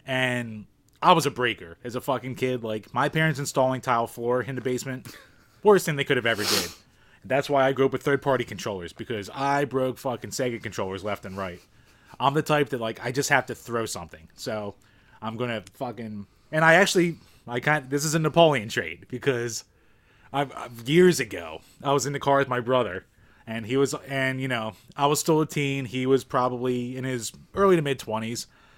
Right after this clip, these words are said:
and he got off the phone with his girlfriend, now wife at the time, and he threw his phone at the dashboard and it exploded in a thousand pieces.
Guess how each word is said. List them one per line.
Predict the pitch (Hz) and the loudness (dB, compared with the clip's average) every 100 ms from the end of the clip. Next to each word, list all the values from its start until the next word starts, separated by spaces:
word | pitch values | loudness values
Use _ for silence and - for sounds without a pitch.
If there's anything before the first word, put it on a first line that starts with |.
| _ _ - | _ _ -10
and | 135 123 120 117 110 _ _ _ | -6 -4 -4 -6 -14 _ _ _
he | 180 165 | -2 2
got | 160 | 6
off | 151 139 131 | 6 6 2
the | 123 | -6
phone | 110 135 131 127 | -2 0 0 -2
with | 120 | -2
his | 120 104 | -4 -2
girlfriend, | 147 160 143 117 117 107 | 2 2 2 -2 -2 -8
now | 120 110 | -2 0
wife | 113 139 - | 2 2 0
at | |
the | 113 | -6
time, | 110 104 107 104 _ _ | -4 -4 -4 -8 _ _
and | 117 110 | -12 -12
he | 95 | -12
threw | - 180 185 | 2 8 10
his | 170 | 8
phone | 170 156 | 2 2
at | |
the | 135 | 0
dashboard | 131 127 - 139 135 123 | 0 0 0 0 2 0
and | 113 | -2
it | 98 | -4
exploded | - - 143 139 | -6 2 4 6
in | 127 | 4
a | |
thousand | 120 120 110 110 | 0 2 2 -4
pieces. | 113 98 - 82 | -2 -2 -2 -10